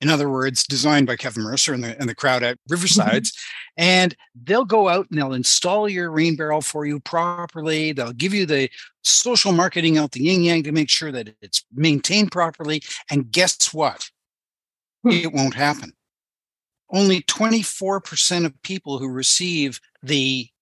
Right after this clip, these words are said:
Speaker 1: I guess, gold-plated Cadillac Standard, River Smart Homes rain barrel program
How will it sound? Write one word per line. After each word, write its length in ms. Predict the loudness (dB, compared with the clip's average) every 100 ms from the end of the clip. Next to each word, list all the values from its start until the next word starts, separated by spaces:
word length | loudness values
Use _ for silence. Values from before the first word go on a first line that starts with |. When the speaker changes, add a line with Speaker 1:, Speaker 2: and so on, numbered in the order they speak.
| _ _ -6
Speaker 1:
I 60 |
guess, 160 | -2 -2
gold-plated 1080 | 0 0 0 0 2 4 4 4 2 0
Cadillac 420 | -2 0 2 2 0
Standard, 720 | 0 2 2 0 -2 -6 -8
River 220 | -4 0
Smart 340 | 2 2 2
Homes 400 | 2 2 2 0
rain 260 | 2 2 2
barrel 280 | 0 -4 -6
program 580 | -8 -6 -4 -2 -4